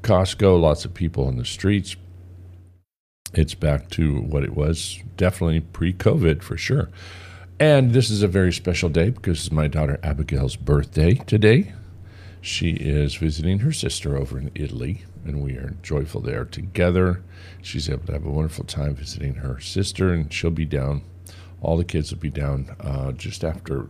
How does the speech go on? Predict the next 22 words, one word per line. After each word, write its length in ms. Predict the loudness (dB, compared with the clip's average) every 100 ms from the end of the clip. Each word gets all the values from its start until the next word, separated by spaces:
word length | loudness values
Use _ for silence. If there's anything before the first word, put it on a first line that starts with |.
| -4
just 300 | -2 0 0
after 260 | -2 -4
Christmas 640 | -10 -8 -8 -6 -6 -8 -14 -20 -20 -20 -20 -20 -20 -20 -6
for 180 | 0
our 140 | 2 2
family 600 | 0 -2 0 2 2 0 -4 -12 -16 -2
time 220 | 2 4
together. 360 | 6 6 6 2 -8 -10
So 160 | -2
we're 120 | 0 2
looking 320 | 0 0 -4
forward 380 | 0 2 2 0
to 80 |
that. 280 | 0 0 0 -6 -12 -12 -18 -18 -18 -18 -14 -6
And 180 | -4
those 200 | -2 -2
of 60 | -4
you 60 | -4
guys 400 | 0 2 0 -4
remember 600 | -4 0 2 4 4 2
her 180 | 4 4
well, 420 | 6 6 8 6